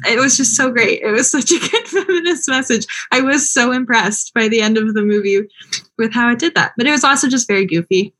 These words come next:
um, and so funny and fun. And I loved it. I'd probably give it, like, an eight out of ten. It was really good. I, and I wish I had seen it when I was a kid.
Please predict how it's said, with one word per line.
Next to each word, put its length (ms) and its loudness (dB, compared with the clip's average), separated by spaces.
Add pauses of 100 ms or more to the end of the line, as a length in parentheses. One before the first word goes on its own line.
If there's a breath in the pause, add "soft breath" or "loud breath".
um, 360 2 (360)
and 220 2
so 220 2
funny 440 0
and 340 0
fun. 280 2
And 180 -2
I 60 2
loved 280 2
it. 180 -4 (460)
I'd 180 0
probably 240 0
give 120 0
it, 80 -2
like, 140 0
an 120 2
eight 140 -6
out 100 -8
of 80 -16
ten. 280 -2
It 80 -2
was 200 0
really 240 2
good. 180 -2
I, 160 0
and 120 0
I 60 2
wish 240 0
I 80 0
had 180 0
seen 220 0
it 80 2
when 100 0
I 80 0
was 140 0
a 60 -4
kid. 280 -4